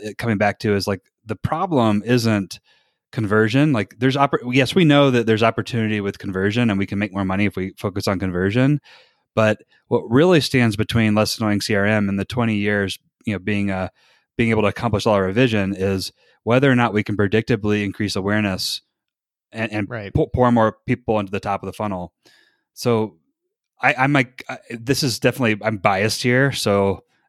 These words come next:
Speaker 1: discount, you know, probably fifty percent of what I'm saying. Um, but, like, I, I, like,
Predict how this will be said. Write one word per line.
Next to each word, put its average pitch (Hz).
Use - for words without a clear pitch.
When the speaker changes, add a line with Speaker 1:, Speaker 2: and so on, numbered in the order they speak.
Speaker 1:
discount, 110
you 107
know, 101
probably 107
fifty 120
percent 107
of 107
what 107
I'm 101
saying. 117
Um, 104
but, 120
like, 113
I, 135
I, 131
like, 117